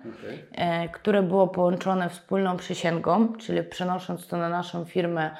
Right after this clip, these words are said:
Speaker 2: mówię tu, że my jesteśmy połączeni z całym naszym zespołem wspólnymi wartościami. E, i to Stowarzyszenie Przyjaciół,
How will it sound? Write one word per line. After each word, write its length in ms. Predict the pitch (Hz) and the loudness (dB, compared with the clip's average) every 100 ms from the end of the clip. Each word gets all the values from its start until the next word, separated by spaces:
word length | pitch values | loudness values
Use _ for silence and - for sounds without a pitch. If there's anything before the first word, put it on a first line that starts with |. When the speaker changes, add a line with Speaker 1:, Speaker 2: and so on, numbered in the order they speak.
| - - - | -16 -10 0
Speaker 2:
mówię 240 | 180 175 | 2 2
tu, 160 | 175 165 | 2 2
że 120 | 170 | 2
my 100 | 180 | 0
jesteśmy 380 | 175 165 - 165 | -2 -6 -6 0
połączeni 600 | 165 156 160 170 165 156 | 2 2 0 0 0 -2
z 80 | |
całym 280 | 151 160 160 | 0 2 2
naszym 280 | 160 - 165 | 0 -4 -6
zespołem 400 | 151 - 165 156 | -4 0 0 0
wspólnymi 400 | - - 180 180 | -4 -2 0 2
wartościami. 800 | 165 160 165 - 165 151 233 262 269 - - - - - | 2 0 -2 0 2 4 4 0 -2 -14 -16 -18 -14 -2
E, 260 | 165 165 160 | 2 2 0
i 120 | 170 | 2
to 140 | 226 | 2
Stowarzyszenie 640 | 226 196 185 170 196 185 | 4 4 4 4 0 0
Przyjaciół, 680 | 165 - 165 - - 247 302 | -2 0 4 4 4 4 4